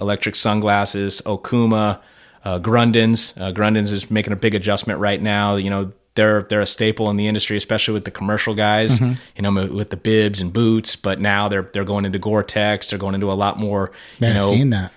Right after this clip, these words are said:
Speaker 1: uh,
Speaker 2: Yeah.
Speaker 1: they've got some great product right now. So I'm stoked to be involved with those guys. Uh, Scosche, they make a lot of, uh, you know, uh, basically accessories for life is their,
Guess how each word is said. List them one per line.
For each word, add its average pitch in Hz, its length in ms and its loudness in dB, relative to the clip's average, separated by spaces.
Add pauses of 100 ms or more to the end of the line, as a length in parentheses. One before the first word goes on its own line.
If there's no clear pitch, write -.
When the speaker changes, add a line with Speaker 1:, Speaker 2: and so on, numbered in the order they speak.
(140)
Speaker 1:
uh, 104 400 4
Speaker 2:
Yeah. 104 80 2
Speaker 1:
they've 110 160 4
got 113 160 4
some 104 120 -2
great 104 400 2
product 92 440 0
right 95 100 -2
now. 98 140 -2
So - 100 -4
I'm 95 60 -4
stoked 123 240 2
to - 60 -10
be 117 100 2
involved 107 320 2
with 98 80 -8
those 107 220 0
guys. 104 440 2 (720)
Uh, 104 160 2
Scosche, 117 720 2 (320)
they 107 140 -2
make 104 220 2
a 104 40 0
lot 104 220 2
of, 98 100 -2
uh, 98 400 0
you 110 80 -4
know, 98 160 -2
uh, 101 220 -6 (500)
basically 107 380 -2
accessories 101 440 0
for - 140 -6
life 95 320 0
is 98 100 -2
their, 95 160 0